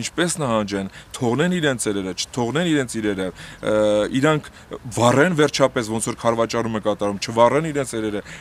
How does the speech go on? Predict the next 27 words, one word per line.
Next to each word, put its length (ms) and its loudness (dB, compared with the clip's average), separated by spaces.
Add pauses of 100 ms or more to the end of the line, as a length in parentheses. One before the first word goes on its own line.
(100)
Հասկանում 400 2
եք, 100 -4
այս 160 -4
հարցերի 480 -2
պատասխանները 720 -2 (540)
օդում 340 -4
կախված 460 0
են։ 180 -8 (320)
Ինչու 400 2 (500)
իմ-, 300 -8 (100)
ռազմական 680 2
դրությունը 420 -2
դրանով 320 -2
չի 180 -6
որոշում, 460 -4
որպեսզի 460 -4 (340)
մարդկանց, 500 0
ը, 400 -6 (140)
ձայնը 320 4
կտրեն, 420 0
մարդկանց 460 -2
քայլերը 400 -2 (320)
սահմանափակեն։ 720 -4
Ռազմական 460 -2
դրությունը 340 -6
որոշում 400 -6
է, 20 -6